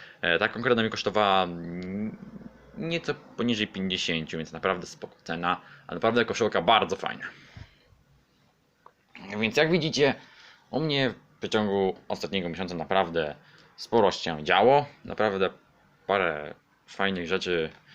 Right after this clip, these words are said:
do moich zbiorów doszło, więc, em, jak widzicie, dość ciekawie u mnie było. No i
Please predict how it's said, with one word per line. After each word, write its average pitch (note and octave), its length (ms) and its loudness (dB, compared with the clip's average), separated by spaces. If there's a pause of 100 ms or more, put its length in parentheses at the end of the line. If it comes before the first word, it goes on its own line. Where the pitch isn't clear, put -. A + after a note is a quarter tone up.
(320)
do F#2 120 -2
moich G2 220 0
zbiorów E2 360 0
doszło, D#3 540 4 (520)
więc, G3 480 -2 (1200)
em, F4 300 -8 (800)
jak G2+ 100 -4
widzicie, F#2+ 460 0 (1300)
dość - 160 -8
ciekawie A#2 420 2
u D#2 40 0
mnie - 180 -10
było. - 200 -6 (760)
No B2+ 120 0
i F3 300 0